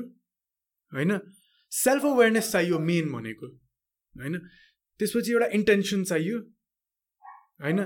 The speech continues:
अनि अर्को भनेको यो प्र्याक्टिस गर्दा गर्दै आफू दुखी हुनु भएन,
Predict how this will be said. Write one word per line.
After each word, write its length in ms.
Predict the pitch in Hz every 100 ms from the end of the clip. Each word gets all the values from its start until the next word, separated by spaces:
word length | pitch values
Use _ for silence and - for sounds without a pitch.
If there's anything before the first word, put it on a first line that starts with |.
| 185 - _ _ _ _ -
अनि 100 | 240
अर्को 400 | - 311 240 262
भनेको 300 | 165 160 214 196 - _ _ _ _ _ _ 202
यो 140 | 262
प्र्याक्टिस 420 | 277 240 240 214
गर्दा 280 | 214 214 220
गर्दै 180 | 214 220
आफू 260 | 202 202
दुखी 300 | 185 170 180
हुनु 240 | 202 131 123
भएन, 400 | 107 101 104